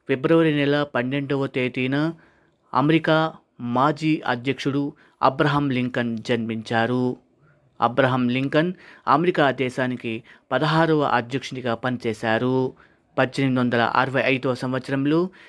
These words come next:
ఏప్రిల్ నెల పదిహేనవ తేదీన అబ్రహం లింకన్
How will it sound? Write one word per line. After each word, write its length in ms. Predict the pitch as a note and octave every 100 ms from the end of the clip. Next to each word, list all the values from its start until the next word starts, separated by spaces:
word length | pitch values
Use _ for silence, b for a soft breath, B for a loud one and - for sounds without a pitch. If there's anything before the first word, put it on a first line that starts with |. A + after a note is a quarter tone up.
| B -
ఏప్రిల్ 460 | D3 - F#3 D#3+
నెల 200 | C3+ A#2+
పదిహేనవ 520 | A2+ B2+ D3 D#3 C#3
తేదీన 580 | B2 B2 A2+ A#2 A2 G#2+ G#2+ b b b _
అబ్రహం 420 | A#2 C3 C3+ B2+
లింకన్ 380 | A#2+ C3+ D#3 F3+